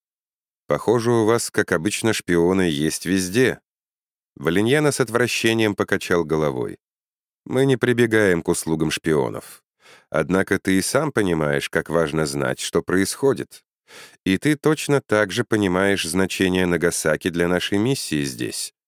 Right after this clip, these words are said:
Это не просто форпост, но и источник финансирования наших трудов. Разве тот, кто будет править всей страной, откажет нам в такой мелочи?» Вы никогда не требуете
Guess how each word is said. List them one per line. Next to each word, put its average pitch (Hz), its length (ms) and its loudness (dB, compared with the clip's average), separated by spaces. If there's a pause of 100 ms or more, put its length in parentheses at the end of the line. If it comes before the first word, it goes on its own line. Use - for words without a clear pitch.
(300)
Это 80 240 0
не 85 140 0
просто 131 340 0
форпост, - 680 -4 (440)
но 78 140 2
и 95 200 0
источник - 540 -2
финансирования 82 880 0
наших 85 340 -2
трудов. 110 600 -2 (840)
Разве 131 520 2
тот, - 280 0
кто - 220 0
будет 139 320 0
править 127 340 2
всей - 280 0
страной, 113 640 0
откажет 139 580 -2
нам 95 220 0
в - 80 -18
такой 98 300 0
мелочи?» 80 580 -2 (960)
Вы 80 380 2
никогда 117 560 2
не 120 100 0
требуете 82 840 0